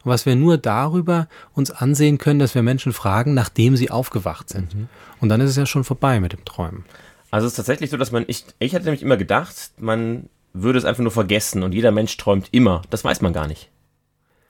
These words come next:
Speaker 1: Nee, Sie können sich ja mal überlegen, wie Sie es rausfinden würden.
Speaker 2: Schwierig
Speaker 1: Schwierig.
Speaker 2: wahrscheinlich.
Speaker 1: Ja,
Speaker 2: Ich hatte
Speaker 1: genau.
Speaker 2: gehofft, dass die Schlafforscher das rausgefunden haben, aber
Speaker 1: Bislang nicht.
Speaker 2: Bislang nicht, okay.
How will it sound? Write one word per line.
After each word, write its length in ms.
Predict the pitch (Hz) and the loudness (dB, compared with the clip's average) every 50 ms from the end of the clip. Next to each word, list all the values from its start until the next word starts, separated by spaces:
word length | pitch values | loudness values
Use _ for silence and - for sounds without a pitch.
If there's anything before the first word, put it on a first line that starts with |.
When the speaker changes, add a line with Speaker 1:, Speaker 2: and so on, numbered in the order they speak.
| _ _ _ _ _ _ _ _ _ | _ _ _ _ _ _ _ _ _
Speaker 1:
Nee, 240 | 208 220 151 101 90 | 0 0 2 2 0
Sie 140 | 101 131 123 | 0 0 2
können 200 | - 160 175 165 | 4 4 4 4
sich 120 | 165 147 | 4 2
ja 100 | 160 160 | 2 2
mal 160 | 151 151 147 | 2 2 2
überlegen, 400 | 131 131 127 123 143 156 160 156 | 2 2 2 4 4 2 2 4
wie 100 | 143 143 | 2 2
Sie 80 | 135 135 | 0 0
es 120 | 127 127 | 0 0
rausfinden 520 | 143 151 170 156 - - 120 110 110 98 95 | 2 2 2 0 0 -2 -2 -2 -2 -4 -4
würden. 320 | 95 90 90 87 87 92 - _ _ _ _ _ | -4 -4 -4 -6 -8 -12 -16 _ _ _ _ _
Speaker 2:
Schwierig 360 | - - 151 196 151 - 147 | -12 -6 -2 2 2 2 4
Speaker 1:
Schwierig. 180 | 113 98 92 | 2 2 0
Speaker 2:
wahrscheinlich. 340 | - - 90 90 95 92 90 | -2 -2 -2 -2 -4 -4 -6
Speaker 1:
Ja, 60 | 170 | -4
Speaker 2:
Ich 60 | 95 117 | -4 -2
hatte 120 | - - | -2 0
Speaker 1:
genau. 100 | - 120 | 2 4
Speaker 2:
gehofft, 260 | 123 156 113 104 104 | 4 2 2 0 -6
dass 60 | - | -6
die 80 | - 127 | -6 -6
Schlafforscher 540 | - - 127 143 160 - - 147 147 131 147 | 0 2 2 2 2 2 2 2 2 2 0
das 100 | 131 117 | 0 2
rausgefunden 480 | 127 135 - - - - - - - | 2 2 2 0 -6 -8 -6 -6 -6
haben, 300 | 170 220 220 - 90 85 | -2 -2 -2 -2 -2 -6
aber 80 | - - | 0 2
Speaker 1:
Bislang 420 | 170 175 - 87 185 180 180 185 | 2 2 2 2 0 2 2 4
nicht. 300 | 185 180 123 - - - - - - - _ _ _ _ _ _ _ _ _ _ _ _ _ _ _ _ - _ _ _ | 2 2 2 0 -4 -12 -18 -18 -18 -18 _ _ _ _ _ _ _ _ _ _ _ _ _ _ _ _ -20 _ _ _
Speaker 2:
Bislang 260 | - 160 - 190 185 | -10 -4 0 2 2
nicht, 180 | 170 113 95 110 | 2 2 2 0
okay. 300 | 123 - - 113 87 | -4 -4 -4 -6 -6